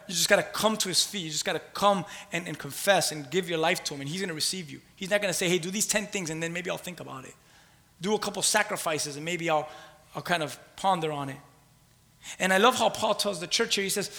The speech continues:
"Wha-, what shall we say about such these wonderful things? If God is for us, who could ever come against us?" It's a powerful statement. And, and I, and I love reading that statement because it's a reminder that, man, when I feel alone,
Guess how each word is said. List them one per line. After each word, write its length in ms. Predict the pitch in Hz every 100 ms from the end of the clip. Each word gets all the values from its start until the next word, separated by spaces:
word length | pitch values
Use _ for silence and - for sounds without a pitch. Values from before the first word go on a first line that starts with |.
| - -
"Wha-, 180 | 202 208
what 160 | 214
shall 120 | 202 233
we 100 | 190
say 160 | -
about 220 | 240 190
such 240 | - 185 -
these 180 | 190 156
wonderful 340 | 190 175 -
things? 340 | - 233 185
If 160 | 151 143
God 420 | 165 190 240 233
is 160 | 214 196
for 300 | - 214 180
us, 140 | 147
who 80 | 226
could 160 | - - -
ever 240 | 202 175
come 180 | - 175
against 300 | 165 196 175
us?" 100 | 139
It's 100 | 151
a 40 |
powerful 380 | - 208 226 170
statement. 420 | - 214 214 151 - - - -
And, 120 | 185 185
and 160 | 170
I, 40 | 170
and 100 | 180
I 60 | 165
love 220 | 208 175
reading 180 | 226 254
that 160 | 190
statement 240 | - 185 180
because 320 | 175 175 156
it's 120 | 165
a 40 | 175
reminder 460 | 165 175 226 220
that, 220 | 175 156
man, 200 | 180 208
when 80 | 180
I 80 | 180
feel 260 | - 220 190
alone, 540 | 180 220 240 202 175